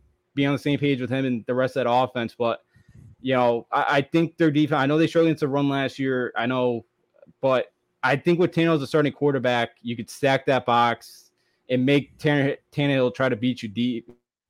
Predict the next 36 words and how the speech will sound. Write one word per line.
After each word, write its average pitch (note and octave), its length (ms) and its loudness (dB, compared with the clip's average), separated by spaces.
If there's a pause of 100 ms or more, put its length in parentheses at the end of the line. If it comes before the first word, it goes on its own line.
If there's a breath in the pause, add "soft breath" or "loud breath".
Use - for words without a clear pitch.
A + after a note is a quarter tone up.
(120)
try B2 160 -2
to A#2+ 80 -4
beat B2 220 -4
you B2+ 40 -2
in A#2 40 -2
the G#2+ 60 -6
passing A2+ 340 -2
game. A2 200 -2
And G2+ 80 -4
I, G#2+ 220 -4
even F#3 260 4
with G3 140 0
DeAndre F#3 300 2
Hopkins, D3+ 360 2
yeah, D3 140 6
I B2 80 2
think C#3 140 -2
they D3 80 2
made D3 160 2
a - 40 -14
couple C#3+ 240 -2
of A2+ 120 -8
plays C3+ 380 -2
downfield, C3 500 -2
but A2+ 240 -2 (420)
I A#2+ 40 2
don't D3 80 4
think D#3+ 120 2
it's D#3 140 0
enough. C3 300 2
And B2 80 -4
I B2 60 2
think C3+ 160 0
the C3+ 80 -6
Saints C#3 260 -4
offense, B2+ 580 -2